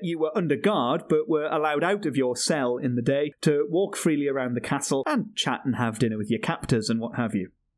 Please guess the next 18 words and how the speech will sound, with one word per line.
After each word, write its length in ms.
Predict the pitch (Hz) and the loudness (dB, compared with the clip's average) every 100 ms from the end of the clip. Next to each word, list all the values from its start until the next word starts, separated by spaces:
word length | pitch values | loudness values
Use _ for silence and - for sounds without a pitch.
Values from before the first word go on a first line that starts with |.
| _ _ _ - | _ _ _ -4
Now, 220 | 156 151 202 | -2 0 2
this 180 | 214 | 2
wasn't 300 | 220 185 180 - | 2 0 0 0
always 420 | 220 214 143 117 | 2 2 0 0
the 80 | 123 | 0
case, 360 | 120 113 110 | 0 0 0
but 180 | - 151 - | 0 0 0
it 140 | 180 | -2
usually 480 | 202 247 220 202 175 | -2 -2 -2 -4 -2
seems 360 | - 170 156 - | 0 -2 -2 0
to 100 | 156 | 0
have 160 | 143 | 2
been 240 | 160 143 143 | 0 0 -2
a 100 | 151 | -4
kind 300 | 143 143 143 | -2 -2 0
of 160 | 143 - - | -2 -4 -8
tacit 420 | - 165 - 143 | -4 -2 0 0
agreement 680 | 151 120 147 160 143 107 104 | 0 0 0 0 0 -2 -2